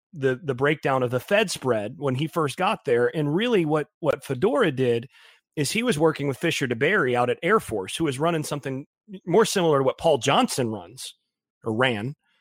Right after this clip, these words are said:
uh, than, you know, anything else. And what he did is he just took Fisher DeBerry's scheme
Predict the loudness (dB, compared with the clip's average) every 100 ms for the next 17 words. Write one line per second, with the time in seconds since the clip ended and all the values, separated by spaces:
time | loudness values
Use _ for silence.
0 | _ _ 2 4 4 4 2 2 0 -4
1 | -2 2 2 2 0 -2 -2 0 2 2
2 | 0 -6 -2 0 0 0 2 2 0 -2
3 | -4 -4 -6 -4 -6 -4 -4 -2 0 0
4 | -2 -4 -4 -4 -6